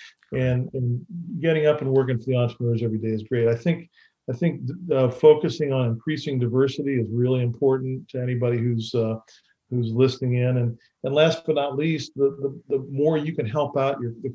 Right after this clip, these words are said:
corporate partners in your ecosystem, the more, the more they will help your startups and therefore, you know, increase your probability of success as an investor or an entrepreneur.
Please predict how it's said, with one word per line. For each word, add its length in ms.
corporate 380
partners 420
in 80
your 120
ecosystem, 600
the 60
more, 260
the 80
more 260
they 140
will 260
help 220
your 80
startups 560
and 140
therefore, 600
you 80
know, 60
increase 380
your 100
probability 480
of 100
success 480
as 80
an 80
investor 640
or 240
an 60
entrepreneur. 580